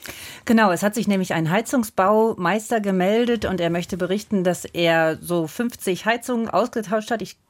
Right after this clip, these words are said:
gehe mal davon aus, ich weiß nicht, welcher Zeitraum ist das im Jahr. Ähm,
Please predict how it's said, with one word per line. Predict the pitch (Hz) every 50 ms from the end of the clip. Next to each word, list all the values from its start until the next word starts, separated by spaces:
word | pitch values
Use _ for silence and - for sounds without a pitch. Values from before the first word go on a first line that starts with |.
| _ -
gehe | - 175
mal | 180 180 170
davon | 165 165 - 170
aus, | - 165 170
ich | 170 -
weiß | 170 156
nicht, | 160 151
welcher | 160 156 160 151
Zeitraum | - 185 196 - - 202 202
ist | 185 -
das | 170 160 -
im | 180 175
Jahr. | 170 185 208 240 233 _ _ _ _ - - - - - - - -
Ähm, | - 208 202 208 208 208